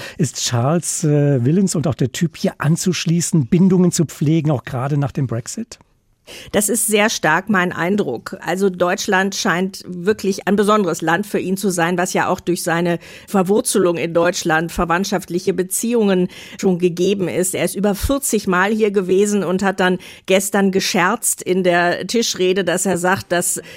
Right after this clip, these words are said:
Speaker 2: ist nicht nur Beleg dafür, für sein enges Verhältnis zu unserem Land, sondern auch dafür, wie lange er schon unterwegs ist.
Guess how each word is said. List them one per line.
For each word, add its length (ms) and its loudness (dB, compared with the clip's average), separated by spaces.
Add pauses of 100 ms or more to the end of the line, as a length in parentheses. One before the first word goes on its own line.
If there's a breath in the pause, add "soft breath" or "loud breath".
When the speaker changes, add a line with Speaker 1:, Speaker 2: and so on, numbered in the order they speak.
Speaker 2:
ist 220 -2
nicht 220 0
nur 120 6
Beleg 460 2
dafür, 580 2
für 180 0
sein 280 0
enges 320 2
Verhältnis 640 2
zu 460 2 (120)
unserem 400 2
Land, 380 2 (200 loud breath)
sondern 380 2
auch 300 2
dafür, 640 2
wie 120 0
lange 320 2
er 200 2
schon 260 0
unterwegs 640 2
ist. 400 0